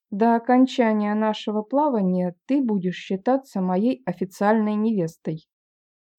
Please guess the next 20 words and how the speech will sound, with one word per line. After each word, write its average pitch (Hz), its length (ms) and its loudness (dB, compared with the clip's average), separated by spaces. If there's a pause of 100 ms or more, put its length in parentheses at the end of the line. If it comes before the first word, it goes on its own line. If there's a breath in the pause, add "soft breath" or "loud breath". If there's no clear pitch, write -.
Если 247 380 2
и 233 180 -2
тогда 269 400 0
твои 196 300 -2
намерения 185 640 2
не 180 160 0
переменятся, 185 840 -4 (640)
то 220 100 0
мы 285 160 6
снова 226 400 2
вернемся 214 520 0
к - 100 -4
этому 202 280 -2
разговору. 196 680 -2 (680)
Спать - 420 2
со 202 160 -4
мной 180 260 0
больше 233 380 0
не 277 160 8
надо. 175 520 0